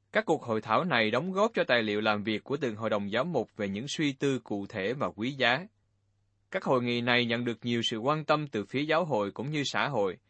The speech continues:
vì nó liên quan đến vấn đề môi trường đang cấp bách đối với toàn thế giới. Từ ngày mười chín đến ngày hai mươi mốt tháng ba vừa qua, tại Đại học Georgetown,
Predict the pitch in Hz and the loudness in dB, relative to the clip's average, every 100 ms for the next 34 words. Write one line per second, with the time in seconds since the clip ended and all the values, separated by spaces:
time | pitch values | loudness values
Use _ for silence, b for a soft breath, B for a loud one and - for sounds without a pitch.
0 | _ _ - 110 107 151 151 135 131 127 | _ _ -6 -2 2 2 0 -2 2 2
1 | 123 143 156 170 113 101 131 143 127 107 | 2 -2 -4 -2 -2 -2 -2 -2 -2 -2
2 | 90 101 117 113 156 - 170 - 147 143 | -2 -4 -4 -2 -6 -2 -4 -2 -4 -4
3 | 139 104 90 - 113 113 110 127 170 _ | -2 -2 -2 -8 -8 -2 -2 -2 -6 _
4 | _ _ _ _ _ _ _ _ 123 117 | _ _ _ _ _ _ _ _ -2 0
5 | 113 113 107 95 135 190 185 113 110 127 | 0 0 -2 -2 -2 -2 -2 -2 0 -2
6 | 131 156 - 175 175 135 117 104 92 123 | -2 -2 -2 -4 0 0 0 -4 -2 2
7 | 127 123 - 110 107 104 104 104 107 127 | 4 2 0 0 2 0 -2 -6 0 0
8 | 131 - 123 117 | 0 -2 0 0